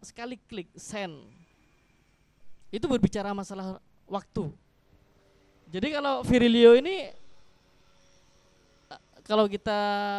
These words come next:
ingin membedakan letak fokusnya itu apakah di ruang dan waktu. Kalau Virilio itu lebih tepatnya kita banyak fokusnya pada waktu, ya. Karena waktu itu lebih penting daripada ruang.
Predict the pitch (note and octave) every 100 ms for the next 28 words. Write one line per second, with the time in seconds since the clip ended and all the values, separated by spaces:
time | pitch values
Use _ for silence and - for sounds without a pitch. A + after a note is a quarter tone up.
0 | G3 G3+ G3 F#3+ F#3 F3 F3 E3 - F#3+
1 | F3+ C#3+ - - - - G3 G3 A#3 G#3
2 | - _ _ F#3+ G3+ - G3 G3 A#3 B3
3 | G#3+ - G3+ F3+ F3 F3 G3+ F#3+ F3 F3+
4 | E3+ D3 C#3+ D#3+ F3 G3 _ _ _ -
5 | E3+ E3 E3 E3+ F#3+ A#3 F#3 E3+ - -
6 | D#3+ G3+ F3 - G3+ F3+ D#3+ D3 D#3 D3+
7 | D3+ G3+ F#3 D#3 E3 G3 - _ _ _
8 | _ _ _ - E3+ - F3+ D3+ G#1 -
9 | _ _ E3+ F3 A3 G#3 - - F#3 G3
10 | A3 D#4+ D4+ - F3 F3 - F3 G#3+ G3
11 | E3+ D#3+ E3+ E3 D#3+ D3+ D3 D#3+